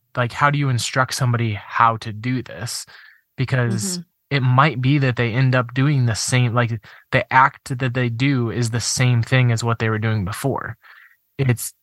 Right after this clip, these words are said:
Speaker 2: Right.
Speaker 1: changing how they think about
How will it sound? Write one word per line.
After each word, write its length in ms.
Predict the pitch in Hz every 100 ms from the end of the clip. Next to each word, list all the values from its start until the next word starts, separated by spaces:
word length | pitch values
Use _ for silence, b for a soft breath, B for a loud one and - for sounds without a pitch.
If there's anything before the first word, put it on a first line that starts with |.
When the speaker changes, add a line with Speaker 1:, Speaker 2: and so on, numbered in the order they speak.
| -
Speaker 2:
Right. 100 | 196
Speaker 1:
changing 840 | 151 143 135 135 127 123 117 110 - _ _ _ _ _ _
how 420 | - 131 131 131 127
they 540 | 123 120 117 113 113 - _ _ _ -
think 240 | - 151 -
about 540 | 117 104 92 90 -